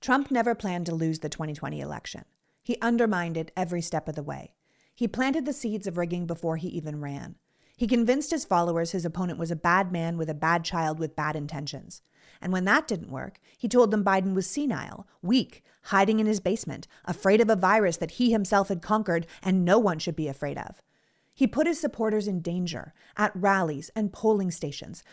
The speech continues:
to rack up enough support on election day to declare victory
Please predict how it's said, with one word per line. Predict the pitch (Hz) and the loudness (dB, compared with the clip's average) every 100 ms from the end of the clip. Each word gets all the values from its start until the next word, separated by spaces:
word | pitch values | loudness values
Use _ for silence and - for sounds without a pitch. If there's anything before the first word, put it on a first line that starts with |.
| _ | _
to | - | -2
rack | 185 208 254 269 | 4 4 4 0
up | 240 | 0
enough | 180 175 233 | 0 0 -2
support | - 254 240 220 - | -4 -4 -2 0 0
on | 214 | 0
election | 202 180 - 190 | 0 0 -2 -4
day | 165 151 156 - _ | -2 -4 -8 -12 _
to | 208 | -2
declare | 190 - 196 233 | -2 2 6 6
victory | 202 190 180 165 160 | 4 0 -2 -2 -4